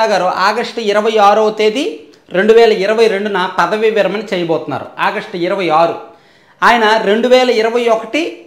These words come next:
ఏప్రిల్ ఇరవై నాలుగో తేదీన ప్రధాన న్యాయమూర్తిగా బాధ్యతలు స్వీకరించారు.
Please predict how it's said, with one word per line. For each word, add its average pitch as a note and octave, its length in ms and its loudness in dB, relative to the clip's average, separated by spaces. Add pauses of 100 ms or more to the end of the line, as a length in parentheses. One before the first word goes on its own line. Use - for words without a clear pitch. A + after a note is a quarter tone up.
(120)
ఏప్రిల్ A#3+ 480 0
ఇరవై A3 300 0
నాలుగో A3 360 2
తేదీన A3 340 -2
ప్రధాన G3+ 400 -2
న్యాయమూర్తిగా G3+ 640 -2
బాధ్యతలు G3+ 460 0
స్వీకరించారు. C3 640 -8